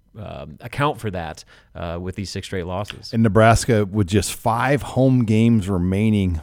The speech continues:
Speaker 2: on the schedule. So this season, um, has really, um, you know, gone by fast when you think about it like that. There's just five more Saturday game or five more total games left, and they'll be at home Saturday, Robin, against a very much improved Penn State game, team.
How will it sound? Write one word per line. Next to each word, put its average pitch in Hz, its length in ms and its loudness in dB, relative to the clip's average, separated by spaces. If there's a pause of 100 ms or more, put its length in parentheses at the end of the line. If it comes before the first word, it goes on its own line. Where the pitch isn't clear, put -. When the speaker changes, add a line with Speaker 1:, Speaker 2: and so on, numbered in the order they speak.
(100)
Speaker 2:
on 127 240 4
the 95 80 2
schedule. 101 500 0
So - 160 -4
this 104 160 2
season, 101 640 0 (380)
um, 90 360 -2
has 87 160 0
really, 101 760 4
um, 82 480 -6
you 117 80 -2
know, 87 120 0
gone 104 240 4
by 92 160 6
fast 107 440 0
when 107 80 -2
you 87 60 -2
think 101 140 -2
about 92 180 2
it 80 60 -6
like 82 160 -4
that. 98 200 2
There's 80 200 -4
just 95 160 -8
five 110 240 4
more 104 280 4 (120)
Saturday 104 400 2
game 101 240 2
or 95 80 -2
five 117 240 6
more 98 120 4
total 120 220 -2
games 101 260 2
left, 90 220 -2
and 95 160 0 (260)
they'll 101 120 0
be 120 180 8
at 127 120 8
home 123 220 6
Saturday, 113 440 4
Robin, 104 460 6
against 101 380 0
a 98 120 0
very 98 260 4
much 98 240 2
improved 98 380 -2
Penn 92 180 -4
State 123 400 -2
game, 127 340 2
team. 135 360 4